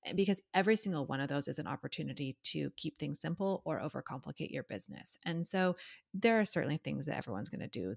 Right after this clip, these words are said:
that, you know, make things more complicated. But really, it's about every time you have that decision to be more discerning. And that means you're making decisions based on, like,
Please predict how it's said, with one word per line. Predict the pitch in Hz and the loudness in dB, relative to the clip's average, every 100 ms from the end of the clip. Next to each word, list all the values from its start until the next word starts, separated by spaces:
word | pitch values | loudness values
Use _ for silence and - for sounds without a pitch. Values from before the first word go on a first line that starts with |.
| 107 | -2
that, | 92 - _ _ | -4 -4 _ _
you | - | -6
know, | 123 110 - | -6 -6 2
make | 185 165 165 | 4 4 2
things | 160 156 | -2 -2
more | 151 | -4
complicated. | - 175 165 - 139 127 - - - - | -2 -4 -2 -2 -2 -2 -6 -16 -4 0
But | 196 180 | 2 4
really, | 214 254 - | 4 4 4
it's | 190 - 180 | 0 0 0
about | 151 - - | 2 2 2
every | 175 180 | 2 4
time | 185 170 | 2 2
you | 165 | 2
have | 151 | 0
that | 147 - | -2 -2
decision | - - 135 156 180 185 - | -2 -2 -2 -2 -2 -2 -2
to | 180 - | -2 -2
be | 185 180 | 0 0
more | 165 156 | 0 -2
discerning. | 147 - - 123 65 64 - - - - - - | -2 -2 -2 -6 -8 -14 -18 -20 -20 -20 -14 4
And | 190 180 175 180 | 6 6 4 2
that | 131 | 4
means | 196 202 196 | 4 2 2
you're | 185 | 2
making | 170 151 170 | 2 0 -2
decisions | 156 - 151 151 143 | 0 0 0 -2 -2
based | - 143 - | 0 0 0
on, | 143 143 139 | -2 0 -2
like, | 135 | -4